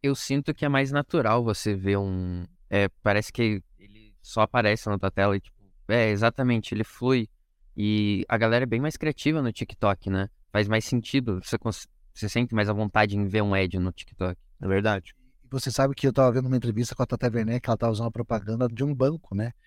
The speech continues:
Speaker 3: E os criativos da, do, do TikTok são totalmente voltados pra uma coisa engraçada, uma coisa assim, porque a galera, tipo, se
Speaker 2: Respeita
Speaker 3: você
Speaker 2: a
Speaker 3: fala,
Speaker 2: ferramenta.
Speaker 3: respeita a ferramenta. E a galera nem percebe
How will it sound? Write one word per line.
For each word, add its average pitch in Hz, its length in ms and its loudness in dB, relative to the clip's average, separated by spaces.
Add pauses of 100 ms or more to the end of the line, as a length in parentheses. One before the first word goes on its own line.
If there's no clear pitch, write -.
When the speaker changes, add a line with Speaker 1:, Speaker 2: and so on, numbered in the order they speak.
(240)
Speaker 3:
E 110 120 0
os 110 180 -2
criativos 135 580 0
da, 127 200 2
do, 127 160 -2
do 131 280 -2
TikTok 139 540 -2
são 143 240 -8
totalmente 202 480 0
voltados 151 480 0
pra 151 500 2
uma 127 80 -10
coisa 139 240 -2
engraçada, 135 1000 2
uma 123 120 -8
coisa 127 200 -6
assim, 135 180 -8
porque 135 140 -8
a 143 60 -2
galera, 139 300 -2
tipo, - 160 -16
se 160 80 0
Speaker 2:
Respeita 113 520 0
Speaker 3:
você - 80 0
Speaker 2:
a 123 40 2
Speaker 3:
fala, 170 140 0
Speaker 2:
ferramenta. 131 420 0
Speaker 3:
respeita 170 520 0
a - 20 -8
ferramenta. 180 420 2
E 160 40 -2
a - 20 -2
galera 165 220 -2
nem 170 180 0
percebe 233 800 2